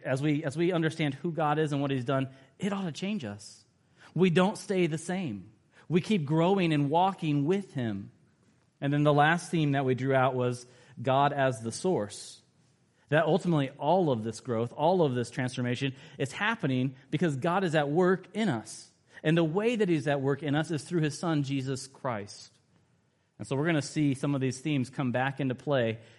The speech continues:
as Paul closes up the letter this morning. He's gonna call the people to be thankful, to be thankful, uh, for all that God has done and all that he's going to continue to do. He's gonna call them to live sacrificially,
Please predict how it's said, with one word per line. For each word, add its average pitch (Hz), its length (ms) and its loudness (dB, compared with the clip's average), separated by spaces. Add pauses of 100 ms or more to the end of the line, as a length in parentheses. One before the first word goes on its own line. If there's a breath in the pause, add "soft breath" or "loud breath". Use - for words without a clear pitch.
(120)
as 117 160 -4
Paul 123 300 -2
closes 135 500 -4
up 117 180 -4
the 120 100 -4
letter 113 280 -2
this 107 260 -8
morning. 113 380 -6 (920)
He's 127 140 -2
gonna 131 160 0
call 147 420 2 (180 loud breath)
the 135 100 0
people 135 300 -2
to 120 40 -4
be 120 160 -2
thankful, 120 560 -8 (600 soft breath)
to - 80 -6
be 147 80 2
thankful, 151 680 -2 (240 loud breath)
uh, 123 160 -4
for 160 180 -6
all 147 140 0
that 151 100 -2
God 139 220 0
has 139 120 -2
done 143 200 0
and 135 100 0
all 139 120 2
that 139 100 -2
he's 131 140 -4
going 139 180 -4
to 127 80 -8
continue 131 500 -6
to 110 120 -10
do. 90 260 -10 (640 soft breath)
He's 143 100 -4
gonna 160 180 4
call 160 220 4
them 160 140 0
to 160 100 0
live 147 180 2
sacrificially, 151 840 -2